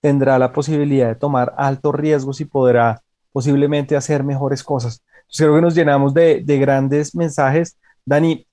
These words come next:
última, última, eh, digamos, comentario y quisiéramos que nos dejara una frase,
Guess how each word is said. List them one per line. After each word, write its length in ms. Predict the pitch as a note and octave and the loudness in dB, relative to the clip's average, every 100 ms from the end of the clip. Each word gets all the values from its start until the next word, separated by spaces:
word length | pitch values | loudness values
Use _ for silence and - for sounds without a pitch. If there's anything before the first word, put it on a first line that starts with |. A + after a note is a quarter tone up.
| _ | _
última, 680 | F3 E3+ F3 F3 F3+ E3 - _ | -2 -2 -2 2 2 0 -8 _
última, 1400 | E3 D#3 E3 D#3+ E3 E3+ E3 D#3+ D3+ C#3+ C#3 C3 B2+ A#2+ - _ _ _ - | -6 -4 -4 -2 0 2 2 2 2 2 2 0 -2 -4 -12 _ _ _ -4
eh, 880 | C3+ C3+ C3+ C3+ C3 C3+ C3 C3 - _ _ _ _ _ | 0 2 2 0 0 0 -2 -4 -8 _ _ _ _ _
digamos, 300 | D3+ D3 C#3+ | -4 -2 -2
comentario 540 | D3+ E3 D3+ D3 C#3 D3 | -4 -4 0 2 2 0
y 60 | |
quisiéramos 440 | D3+ D3 C#3 C#3+ - | -4 -4 -2 -4 -4
que 80 | F3 | -4
nos 100 | D#3 | -2
dejara 280 | C#3 C3 | 0 0
una 160 | C3+ C#3+ | -2 -4
frase, 480 | - D#3+ D3 D#3 | -2 -4 -2 -6